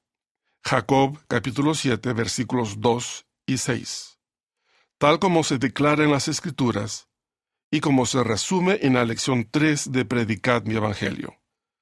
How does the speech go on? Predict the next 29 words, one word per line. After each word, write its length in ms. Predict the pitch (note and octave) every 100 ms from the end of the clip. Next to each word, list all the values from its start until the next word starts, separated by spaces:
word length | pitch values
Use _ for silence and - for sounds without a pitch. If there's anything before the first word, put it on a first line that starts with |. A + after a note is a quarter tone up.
| _ _ _ _ _ -
Los 280 | A#2+ A#2+
peces 440 | - D#3+ D#3 F#3+ -
en 120 | C#3
nuestra 440 | C3+ C3 - D#3
red 340 | C#3 C3+ A#2+ A#2
ampliamente 680 | D3 F3+ - D#3+ D3+ D#3+ D#3
extendida 640 | C#3+ - B2+ B2 D3 C3
necesitan 640 | B2+ A#2+ B2 - F3 F#3+ F3
saber 360 | - B2+ D3
que 160 | - B2
el 100 | A#2
Espíritu 580 | A2 - D#3 D#3 D#3+ E3
Santo 520 | - E3 A2 - - _ _ _ _ _
es 180 | C3+ C3+
el 80 | A2+
miembro 480 | A#2 C#3+ E3+ D#3+ D3+
de 120 | C3+
la 120 | B2+
Trinidad 720 | - B2+ D#3 D#3+ D#3 A#2+ - - _ _ _ _ _ _ -
con 200 | D3 D3+
el 120 | C3
que 160 | D3 D3+
establecerán 920 | C#3+ - C3 C3 B2 C#3 B2+ D3+ F#3
una 240 | D3+ D3 C#3+
relación 640 | C3 A#2+ - D3+ D3+ B2+
más 240 | B2+ F#3 -
frecuente 720 | D#3+ C3+ E3 E3 D#3+ F3 F3
e 100 | C3
íntima 720 | C#3 F3+ A#2 - G2+ - -